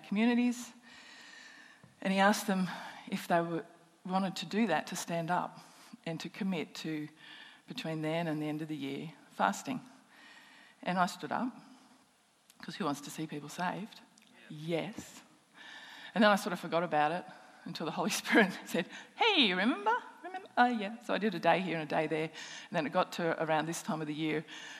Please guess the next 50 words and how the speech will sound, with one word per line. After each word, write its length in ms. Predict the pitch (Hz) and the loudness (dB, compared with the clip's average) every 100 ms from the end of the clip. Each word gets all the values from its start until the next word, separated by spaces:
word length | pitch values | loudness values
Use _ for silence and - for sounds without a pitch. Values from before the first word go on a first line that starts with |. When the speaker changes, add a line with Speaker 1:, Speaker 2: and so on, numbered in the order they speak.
| - | -2
Speaker 1:
And 80 | 160 | 0
I 40 | |
thought, 200 | 156 175 | 2 0
"Who 160 | 185 226 | 2 4
wants 220 | 175 - | 2 0
to 100 | 170 | -4
fast 480 | - 175 170 - - - - | 2 4 4 2 -8 -8 -2
at 100 | 170 | -2
all 80 | |
the 100 | 175 | -2
Christmas 440 | 165 254 247 269 254 | 0 2 4 2 2
things?" 440 | 339 392 415 - - - - - | 0 -2 -6 -10 -12 -20 -10 0
Not 480 | 196 190 165 - 180 | 2 2 0 -4 -4
me. 520 | 180 185 190 254 - - - - - - | -2 0 2 0 0 -14 -12 -12 -14 4
So 120 | 220 | 8
I 100 | 208 | 8
had 180 | 220 226 | 6 4
to 100 | 196 | 0
do 180 | 214 190 | 2 2
a 60 | |
sort 180 | - 196 | 0 0
of 100 | 175 | 4
a, 240 | 165 160 - - - - - - - - - - - - _ _ - | 6 6 2 0 4 4 2 -18 -20 -20 -20 -20 -20 -20 _ _ -4
you 100 | 185 | 2
know, 220 | 165 180 - - - - - | 2 2 -6 -16 -14 -14 -14
<laughs> 420 | - - - - | -10 -6 -6 4
all 160 | - 202 | 8 10
at 60 | 202 | 12
once. 380 | 175 233 - - - - - - - - - - - - _ _ _ _ _ - - - - - - - - - - - | 12 10 2 -6 -10 -12 -10 -4 -4 -6 -14 -20 -20 -20 _ _ _ _ _ -14 -12 -12 -14 -14 -14 -14 -16 -16 -12 0
And 160 | 202 | 8
I 80 | 196 | 10
don't 160 | 175 143 | 10 6
like 160 | 156 | 4
fa-, 160 | - - | 4 2
do, 160 | 240 262 | 4 4
turn 240 | 277 381 | 2 -2
to 60 | 262 | 0
the 60 | |
person 260 | 220 175 175 | 0 0 0
next 200 | 175 - | 0 -2
to 80 | 175 | -4
you 20 | |
and 80 | 170 | 0
say, 160 | 170 | 0
"My 140 | 180 175 | 0 0
gosh, 200 | 165 170 | -2 -2
she's 140 | 165 | -4
talking 300 | - 180 175 | -6 -4 -2
about 240 | 156 160 - | 0 -2 -2
fasting." 500 | 160 156 - 160 | -6 -6 -8 -10